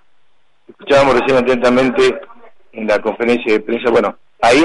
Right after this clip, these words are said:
acusaciones graves, ¿eh? Empezando por el monto que se está reclamando en concepto de honorarios de un trabajo que no se terminó de realizar. Esto digo para las oyentes y oyentes que están escuchando por primera vez el tema,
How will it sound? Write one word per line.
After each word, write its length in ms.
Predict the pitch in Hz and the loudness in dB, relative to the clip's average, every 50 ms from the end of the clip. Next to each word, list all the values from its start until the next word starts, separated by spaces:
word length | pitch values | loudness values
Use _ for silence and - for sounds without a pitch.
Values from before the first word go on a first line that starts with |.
| 151 | 2
acusaciones 560 | 120 107 98 95 101 104 - - 120 117 113 104 | 0 -2 -4 -8 -8 -8 -4 -4 -4 -4 -2 0
graves, 360 | 110 123 120 110 95 87 - - - - - - - - - - - - - - - _ | 0 2 2 2 0 -2 -6 -10 -14 -16 -18 -20 -20 -20 -20 -20 -20 -20 -20 -20 -20 _
¿eh? 180 | - 101 104 107 101 98 | -12 -10 -10 -10 -10 -12
Empezando 520 | 107 95 - - - - 113 117 127 127 | -12 -14 -14 -12 -6 -2 0 0 0 0
por 140 | 113 104 101 | 0 0 -2
el 80 | 101 104 | -2 -2
monto 340 | 107 113 120 117 110 117 107 | 0 0 0 0 0 -2 -4
que 100 | 98 - | -4 -8
se 80 | 107 | -6
está 120 | 95 - 107 | -4 -2 -2
reclamando 440 | 107 107 107 107 104 113 113 113 | -2 -2 -2 -2 -2 0 -2 -2
en 40 | 107 | -2
concepto 400 | 101 101 98 - 110 - - 107 | -4 -4 -4 -6 -8 -4 -2 -2
de 60 | 104 | 0
honorarios 500 | 104 104 104 104 117 127 131 135 143 131 | 2 2 2 2 4 2 2 2 0 -2
de 80 | 104 104 | -2 -4
un 100 | 113 110 | -8 -8
trabajo 460 | - 117 110 104 113 113 - 120 107 | -4 0 0 2 2 0 -2 -4 -8
que 80 | - 104 | -8 -10
no 80 | 107 | -10
se 120 | - 110 - | -10 -8 -8
terminó 320 | - 104 101 107 110 110 | -8 -8 -8 -6 -4 -2
de 100 | 110 104 | -2 0
realizar. 600 | 98 101 - 101 98 - - 135 131 143 156 - - - - - - - - - - - | 0 -2 -4 -6 -6 0 2 2 2 2 0 -4 -10 -20 -20 -20 -20 -20 -20 -20 -18 -18
Esto 280 | 107 95 - - 117 | -18 -18 -8 -4 -2
digo 200 | 104 110 113 110 | 0 0 0 0
para 280 | 101 101 95 98 98 98 | 0 2 2 2 0 0
las 160 | 95 95 98 - - | -2 -4 -8 -6 -8
oyentes 340 | 101 107 123 120 110 107 107 | -4 -2 -2 -2 0 0 -2
y 40 | |
oyentes 340 | 107 101 107 113 104 - 101 | 0 0 -2 -4 -4 -6 -10
que 60 | 98 | -12
están 180 | - - 113 107 | -8 -6 -6 -6
escuchando 400 | 104 101 98 - 113 107 104 98 | -6 -8 -6 -6 -4 -4 -4 -6
por 160 | - 104 95 | -8 -8 -8
primera 300 | 95 101 104 110 107 110 | -6 -8 -6 -2 0 2
vez 140 | 113 117 110 | 2 2 2
el 60 | 110 | 2
tema, 220 | - 143 143 - | 2 2 2 2